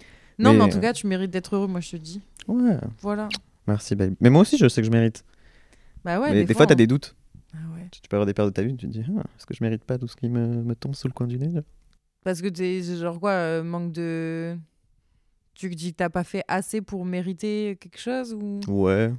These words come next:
Speaker 1: Ah ouais. Pour le coup, euh, je, 'fin, il y a quand même plein de choses, moi, sur lesquelles, euh, je suis toujours, euh, 'fin, pas confiante et tout, mais jamais je me suis dit que je méritais pas d'être heureuse, tu vois.
Speaker 2: Hmm.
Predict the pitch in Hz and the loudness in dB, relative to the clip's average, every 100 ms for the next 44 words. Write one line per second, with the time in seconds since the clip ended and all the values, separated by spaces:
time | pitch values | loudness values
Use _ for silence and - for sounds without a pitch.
0 | - _ _ _ _ 190 202 156 151 160 | -10 _ _ _ _ -8 -8 -8 -12 -16
1 | _ _ _ _ _ _ _ _ _ - | _ _ _ _ _ _ _ _ _ 0
2 | 226 220 202 320 285 196 185 180 175 165 | 4 4 4 6 6 6 2 0 -4 -8
3 | 175 175 170 165 175 175 - - 208 208 | -8 -8 -6 -4 -4 -6 -10 -6 -4 -2
4 | 247 208 202 202 196 175 202 202 175 170 | -4 -4 -4 -4 -6 -6 -6 -4 -4 -4
5 | 165 160 165 - 185 180 165 160 160 _ | -6 -8 -12 -10 -6 -2 -2 -4 -6 _
6 | _ _ _ - 180 175 170 196 185 196 | _ _ _ -6 -2 -2 -2 -2 0 -2
7 | 185 202 196 196 254 277 190 156 196 208 | -2 -2 -2 -4 -4 -4 -4 -4 -2 -2
8 | 233 254 208 185 170 202 202 175 170 175 | -2 -2 -4 -6 -10 -8 -6 -4 -6 -6
9 | 165 196 196 180 - 185 190 185 - 160 | -6 -4 -4 -8 -8 -8 -8 -10 -12 -12
10 | 170 _ - 107 | -14 _ -2 0